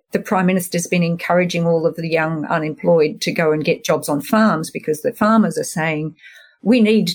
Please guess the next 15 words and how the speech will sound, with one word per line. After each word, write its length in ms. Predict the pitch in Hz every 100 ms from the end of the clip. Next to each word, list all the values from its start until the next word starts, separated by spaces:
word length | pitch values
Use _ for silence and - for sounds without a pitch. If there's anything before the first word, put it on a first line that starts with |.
| -
more 260 | 214 208 208
access 340 | - - 175
to 160 | - 175
immigrants 400 | 208 185 160 -
because 460 | 180 - 180 170 -
our 180 | 165 156
crops 380 | - 247 - 180
are 60 |
rotting 300 | 170 185 170
in 80 | 170
the 60 | 139
field," 480 | - 285 - - -
you 120 | 170
know. 240 | 165 294 - - 214
And 260 | 214 214